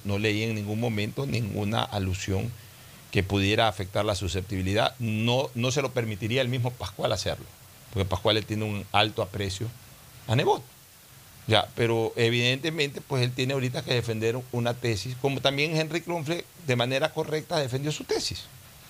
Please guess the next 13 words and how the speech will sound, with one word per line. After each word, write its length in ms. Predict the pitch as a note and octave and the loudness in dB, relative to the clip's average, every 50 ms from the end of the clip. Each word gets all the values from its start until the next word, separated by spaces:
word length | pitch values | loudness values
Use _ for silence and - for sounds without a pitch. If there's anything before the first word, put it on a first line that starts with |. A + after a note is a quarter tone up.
| - - - - - | -20 -20 -12 -4 0
la 120 | G2+ G2+ | 0 2
tesis 280 | F#2+ B2+ B2 C3 C#3 C3+ | 2 2 2 2 2 2
del 100 | C3+ B2+ | 2 0
partido 340 | - C3 A#2+ - B2+ B2+ C3+ | -2 -4 -2 0 -2 -2 -2
al 60 | C3 | 0
cual 200 | - A#2+ A2 A#2 | 0 0 2 2
hoy 120 | A#2 A#2+ | 2 0
pertenece 720 | B2 - B2 A#2+ - C3+ C3+ C3 A#2 A#2+ B2 - D#3 D#3 | 0 -2 -4 -4 -4 -4 -2 0 0 -2 0 -2 -2 0
y, 300 | C3 G#2+ G2+ F#2+ F2+ E2 - | 0 0 0 -2 -4 -6 -4
y 260 | - F#2+ F#2+ D#2+ D#2 | -2 -2 -2 0 0
obviamente 420 | G#2 G#2 G#2+ G#2 G#2+ G#2+ G2+ B2 A2 | 0 0 0 0 -2 -2 0 2 2
la 100 | G#2+ G#2 | 2 2
visión 460 | G#2 G#2 F#2+ - A#2 A#2 A#2 B2+ | 0 -2 -4 -2 0 0 0 -2